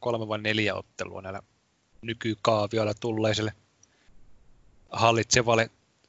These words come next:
champillekin, niin tuota, se vaan pitää puottaa ennen sitä pois siltä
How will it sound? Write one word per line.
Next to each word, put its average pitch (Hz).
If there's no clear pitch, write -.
champillekin, 110
niin 98
tuota, 95
se 135
vaan 120
pitää 160
puottaa 156
ennen 139
sitä 120
pois 101
siltä -